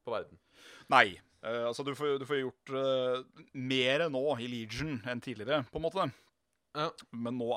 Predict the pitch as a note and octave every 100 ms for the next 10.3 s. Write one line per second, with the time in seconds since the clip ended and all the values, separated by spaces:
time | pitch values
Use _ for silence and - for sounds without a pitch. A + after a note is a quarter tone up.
0 | A2 A2 A2 A2 A#2 - A2 G#2+ G2 A2
1 | D#3+ - - - - - _ _ _ _
2 | - G#2 G#2+ G2+ G2 F#2+ G2 F#2 F2 E2+
3 | D#2+ D#2 D2 D2+ A#2+ B2 C3 C3+ - _
4 | _ _ _ _ _ - D3 D#3 - G#2
5 | G#2+ G2+ B2+ F2+ F2 G2 A#2+ G2+ F2 G2
6 | G2+ F2 E2 F2 G2+ F#2+ F#2 F#2+ F2+ F#2
7 | F#2+ F#2+ G2 F#2+ G2 - _ _ _ _
8 | _ _ _ F#2+ F2+ F#2 F#2 F2+ E2+ E2
9 | E2 D#2+ - F#2+ F#2 G#3 - - C#3 A#2
10 | F2+ - D4+